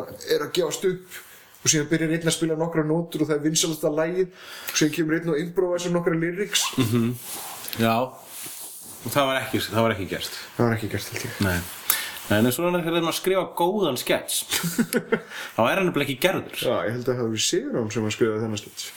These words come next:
Speaker 2: Já. Svona er þetta. Krakkar, ef þið ætlaði að skrifa fyrir sketsaþætti, ekki skrifa góða sketsa.
Speaker 1: <laughs>
Speaker 2: Þeir rata ekki fyrir fram að myndavélina.
Speaker 1: Herðu, já, Black Panther.
Speaker 2: Já,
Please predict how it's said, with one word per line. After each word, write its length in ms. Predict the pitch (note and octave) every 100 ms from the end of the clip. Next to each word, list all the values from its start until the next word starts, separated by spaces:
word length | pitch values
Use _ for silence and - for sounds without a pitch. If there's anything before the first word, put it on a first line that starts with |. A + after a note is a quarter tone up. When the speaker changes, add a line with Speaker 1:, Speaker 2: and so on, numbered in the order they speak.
| - -
Speaker 2:
Já. 100 | A#2 F2+ - - - - -
Svona 220 | A#2+ A#2+
er 100 | G#2
þetta. 340 | G#2 - - - -
Krakkar, 320 | C#3+ D3 -
ef 160 | -
þið 140 | B2+ D3+
ætlaði 140 | D#3 E3
að 40 |
skrifa 180 | F#3 F3+
fyrir 120 | E3
sketsaþætti, 500 | - F3 C3 A#2 F#2+ - - -
ekki 180 | -
skrifa 280 | - G#3 F#3+ -
góða 240 | C#3+ G#2
sketsa. 360 | - F#2 - - F3 A3+
Speaker 1:
<laughs> 300 | - A3+ -
Speaker 2:
Þeir 180 | - C#3
rata 300 | D3 D3+ -
ekki 160 | C3+ A#2
fyrir 160 | A#2 A#2
fram 240 | B2+ C3
að 60 | B2+
myndavélina. 500 | G2+ F#2 E2+ D#2+ D#2+ - - - - - - - - - - - - -
Speaker 1:
Herðu, 240 | - D3+ D3
já, 120 | C3 C3+
Black 240 | G3+ G#3+
Panther. 440 | F#3 A3 - - - - - - - - - - -
Speaker 2:
Já, 160 | B2